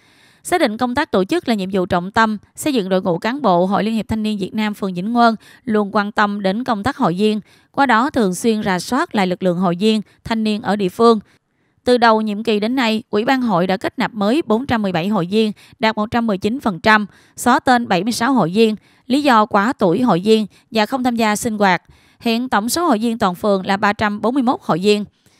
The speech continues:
Trong nhiệm kỳ hai nghìn không trăm mười chín hai nghìn không trăm hai mươi bốn, Hội Liên hiệp Thanh niên Việt Nam phường đã khẩn trương triển khai, đưa nghị quyết vào cuộc sống, đồng thời thường xuyên kiểm tra, giám sát việc thực hiện các nội dung trong nghị quyết,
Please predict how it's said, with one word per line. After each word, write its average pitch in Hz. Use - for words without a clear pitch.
Trong 311
nhiệm 233
kỳ 220
hai 254
nghìn 220
không 233
trăm 226
mười 208
chín 226
hai 294
nghìn 196
không 208
trăm 208
hai 214
mươi 202
bốn, 202
Hội 226
Liên 277
hiệp 240
Thanh 247
niên 240
Việt 196
Nam 214
phường 196
đã 226
khẩn 240
trương 240
triển 190
khai, 214
đưa 226
nghị 190
quyết 240
vào 190
cuộc 170
sống, 226
đồng 247
thời 240
thường 233
xuyên 269
kiểm 214
tra, 233
giám 220
sát 311
việc 208
thực -
hiện 180
các 277
nội 185
dung 214
trong 202
nghị 175
quyết, 294